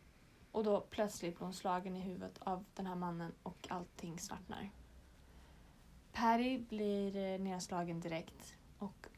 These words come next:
Maria blir tvingad att, eh, klä på sig sina sjuksköterske-, eh, sjuksköterskekläder.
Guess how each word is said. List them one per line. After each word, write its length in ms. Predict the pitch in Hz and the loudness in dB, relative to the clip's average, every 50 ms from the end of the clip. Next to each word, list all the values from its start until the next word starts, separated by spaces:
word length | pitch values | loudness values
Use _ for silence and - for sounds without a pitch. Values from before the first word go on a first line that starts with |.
| - - | -16 -8
Maria 480 | - 190 196 196 196 196 196 196 196 185 | -4 -2 0 2 2 4 4 4 2 2
blir 160 | 190 190 185 | 0 -2 -4
tvingad 500 | 185 - - 208 196 180 185 190 180 185 - | -4 -2 0 0 0 2 0 -2 -2 -4 -4
att, 520 | - 185 180 180 - - - - - - 196 | -4 -4 -4 -4 -8 -14 -20 -16 -12 -6 -4
eh, 400 | 175 165 165 165 170 170 170 - - - - - - - - - - - - - | -2 -2 -2 -2 -2 -2 -4 -6 -8 -14 -20 -20 -20 -20 -20 -20 -20 -18 -14 -8
klä 140 | - - | -6 -6
på 220 | 190 - - 185 180 | -4 -4 -4 -6 -4
sig 120 | 180 185 | -4 -6
sina 340 | 180 - 190 180 175 170 170 | -4 -4 -2 -2 -2 -2 -2
sjuksköterske-, 760 | - - 226 202 180 - - - 175 - - - - 202 202 - - - - - - - | -2 -2 -2 -2 -2 -4 -8 -8 -8 -8 -8 -8 -6 -6 -6 -8 -10 -16 -16 -16 -14 -8
eh, 180 | 214 214 202 190 | -4 -2 -2 -2
sjuksköterskekläder. 920 | 170 - 208 208 - 196 190 - - - - - - 220 202 190 190 - | 0 0 -2 0 0 -4 -6 -6 -8 -10 -6 0 2 2 4 2 0 -2